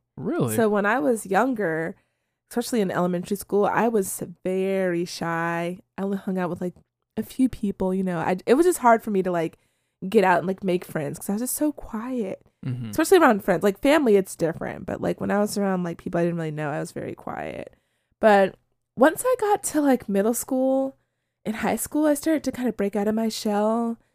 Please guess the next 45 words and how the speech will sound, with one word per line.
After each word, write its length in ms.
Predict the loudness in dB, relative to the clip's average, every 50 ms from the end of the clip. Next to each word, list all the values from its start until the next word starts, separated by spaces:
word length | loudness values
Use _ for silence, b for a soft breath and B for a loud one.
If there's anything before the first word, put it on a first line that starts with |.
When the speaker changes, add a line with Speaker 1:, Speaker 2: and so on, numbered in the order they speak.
| _ _ _ _ -4
Speaker 2:
Um, 240 | -2 -2 -2 -2 -4
I 140 | -4 -4
joined, 260 | -4 -2 -2 -2 -2 -2
like, 160 | -2 -4 -4
the 100 | -8 -10
cheer-, 360 | -10 -8 -4 -2 -2 -2 0 2
I 60 | 2
did 200 | 4 4 2 0 _ _ _ -8
cheerleading 480 | -2 2 4 4 6 6 4 4 2 0
in 100 | 0 0
middle 220 | 2 4 4 4
school, 640 | 4 2 -2 0 2 2 4 4 2 2 0 0 -2 -4 -8
and 360 | -10 -8 -8 -8 -10 -10 -14 _ _ _ _ _ _ _ _ -2 -2
I 80 | 0
did 220 | 2 2 0 0 -2
tap 320 | -6 -4 -2 -2 -4 _
dancing. 480 | -4 -2 -2 -2 -4 -4 -4 -4 -2 -2
So 120 | 0 0
I 60 | 0 0
started 300 | 2 0 0 0 -2 -4
to, 140 | -6 -2
like, 200 | -2 -2 -2 -4
kind 180 | -4 -4 -2 0
of 140 | -2 -2 -4 _ _ _ _ _ _ _ _ _ _ _ _ _ _ 4
break 220 | 4 4 6 4
out 120 | 2 2
of 60 | 2 2
my 120 | 0 0
shell 300 | 0 0 0 2 2 2
a 0 |
little 260 | 2 0 -2 -4 -2
bit. 260 | -2 -4 -4 -4 -4 0
And 260 | 2 2 2 2 0
fun 180 | 0 2 2 2 0 -2
fact, 440 | 0 0 2 2 2 0 -2 -6 _ _ _ _ _ _ _ _ _ _ _ _
when 160 | -2 0 2 4
I 140 | 4 4
was 100 | 4 2
in 120 | 0 -2 -2
fifth 300 | 0 0 0 0 0 -2
grade, 260 | -2 2 2 4 4
I 100 | 2 0
actually 560 | 0 -2 -4 -4 -6 -8 -2 0 0 0 0 -4
tap 380 | -8 -8 -6 -4 -4 -4 -4
danced 540 | -4 -4 -4 -4 -6 -8 -10 -12 -12 -14